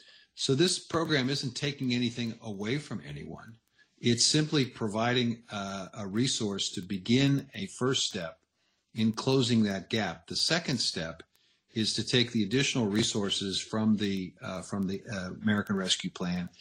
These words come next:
and begin a process of figuring out how better to provide technical assistance to socially disadvantaged producers so they access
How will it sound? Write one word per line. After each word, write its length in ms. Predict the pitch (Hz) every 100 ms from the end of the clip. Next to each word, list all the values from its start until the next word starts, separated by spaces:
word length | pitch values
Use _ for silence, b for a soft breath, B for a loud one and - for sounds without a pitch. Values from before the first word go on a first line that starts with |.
| B B B
and 160 | 107 101
begin 300 | 104 127 143
a 60 |
process 560 | - 117 107 - 107 101
of 80 | -
figuring 360 | 117 110 107
out 200 | 101 98
how 340 | - 110 101 90
better 260 | 113 120 123
to 160 | -
provide 460 | 104 98 98 95 -
technical 480 | - 120 131 117 101
assistance 640 | - 98 - 101 90 - b b b
to 100 | -
socially 400 | 95 113 101 107
disadvantaged 640 | 98 98 95 95 98 92 -
producers 400 | 95 95 - -
so 140 | 98
they 180 | 95 98
access 640 | 110 117 - 113 95 -